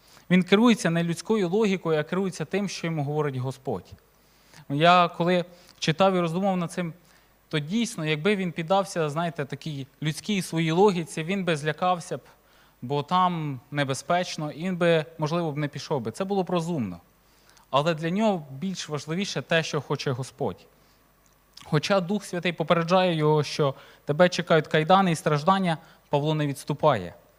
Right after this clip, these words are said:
Це свідчить про його духовну зрілість і готовність прийняти будь-яке випробування заради вірності Христу.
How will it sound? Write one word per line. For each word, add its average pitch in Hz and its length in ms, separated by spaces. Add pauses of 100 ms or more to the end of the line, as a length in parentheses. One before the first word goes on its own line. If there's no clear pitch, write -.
(440)
Це 151 140
свідчить 220 420
про 175 140
його 170 160
духовну 185 440
зрілість 175 640
і 165 60
готовність 165 640
прийняти 170 420
будь-яке 170 460
випробування 147 800 (400)
заради 151 400
вірності 156 560
Христу. 127 460